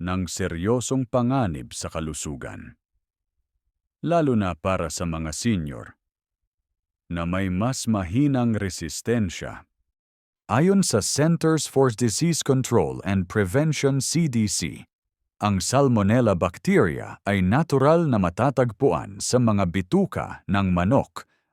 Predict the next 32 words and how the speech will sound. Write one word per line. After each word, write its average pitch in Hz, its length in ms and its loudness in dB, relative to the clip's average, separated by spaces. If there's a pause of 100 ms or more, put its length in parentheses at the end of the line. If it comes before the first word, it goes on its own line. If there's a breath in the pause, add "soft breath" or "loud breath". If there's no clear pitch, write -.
at 98 160 -2
maaaring 135 560 2
mapunta 104 480 2
sa 107 160 0
shell 175 480 4
ng 104 240 2
itlog 78 560 -2
sa - 240 -4
panahon 98 560 0
ng 90 240 0
pag-itlog 90 800 -2 (320 soft breath)
o 135 160 4
pagproseso. 110 1040 0 (540)
Kahit 165 400 2
na 104 80 0
hindi 98 320 2
basag 85 400 0
ang 82 160 -2
shell, 104 400 0 (400)
maaaring 170 560 6
mayroon 147 400 6
na 104 80 2
itong 143 320 2
kontaminasyon. 92 960 0 (640)
Noong 180 320 6
twenty 185 320 4
twenty, 165 560 2
iniulat 135 720 2
ng 107 240 2
C 175 320 0
D 175 160 2
C 73 320 -4